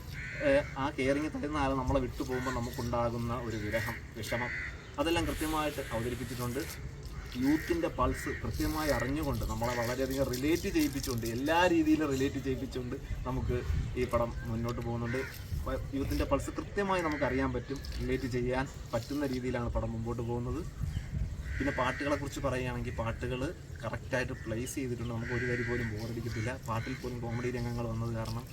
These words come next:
നമുക്കത് കാണുമ്പോൾ തന്നെ ഒരുപാട്, ഏഹ്, സന്തോഷം, ഏഹ്, തോന്നും. ചിത്രസംഗീതം നല്ല രീതിയിലുണ്ട്. പിന്നെ അതുപോലെ തന്നെ,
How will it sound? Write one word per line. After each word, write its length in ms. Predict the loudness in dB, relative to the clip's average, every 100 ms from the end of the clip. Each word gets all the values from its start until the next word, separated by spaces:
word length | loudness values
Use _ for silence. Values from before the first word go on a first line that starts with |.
| -8 -6 -4
നമുക്കത് 340 | -4 -2 -2 0
കാണുമ്പോൾ 480 | 0 0 0 0 0
തന്നെ 320 | 0 0 -2 -4 -8 -8 -4
ഒരുപാട്, 360 | -2 0 0 -2
ഏഹ്, 600 | -4 -4 -2 0 0 0
സന്തോഷം, 520 | 0 0 0 0 -2 -4 -4
ഏഹ്, 360 | -2 0 -2 -2
തോന്നും. 240 | -2 -2 -2 -4 -2
ചിത്രസംഗീതം 480 | -2 -4 -4 -4
നല്ല 180 | -2 -2
രീതിയിലുണ്ട്. 340 | -2 -2 -2 -2
പിന്നെ 220 | -2 -2
അതുപോലെ 280 | -2 -2 -2
തന്നെ, 160 | -4